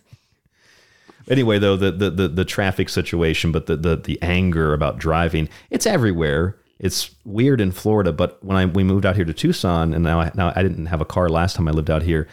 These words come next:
I've noticed that the driving situation is similar out here, and I think it's because of the heat, the way that people drive, and the different types of road rage. It's very similar.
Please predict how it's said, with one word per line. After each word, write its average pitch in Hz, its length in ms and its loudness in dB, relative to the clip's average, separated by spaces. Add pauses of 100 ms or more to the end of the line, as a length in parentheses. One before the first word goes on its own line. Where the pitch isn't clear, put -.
(240)
I've 95 120 0
noticed 104 280 2
that 95 160 -2
the 87 80 -2
driving 90 380 0
situation 85 580 0
is 82 100 -2
similar 113 380 0
out 76 140 0
here, 78 240 0
and 82 100 0
I 85 60 2
think 113 220 -2
it's 135 100 -2
because 85 340 -2
of 76 60 -4
the 76 100 -2
heat, 104 300 -2
the 87 80 -2
way 82 160 2
that 80 140 -2
people 85 280 -4
drive, 92 640 0 (560)
and 85 420 2
the 80 120 0
different 90 360 -4
types - 300 -2
of 76 160 -4
road 85 220 2
rage. 117 420 0
It's - 160 -4
very 95 360 2
similar. 90 600 0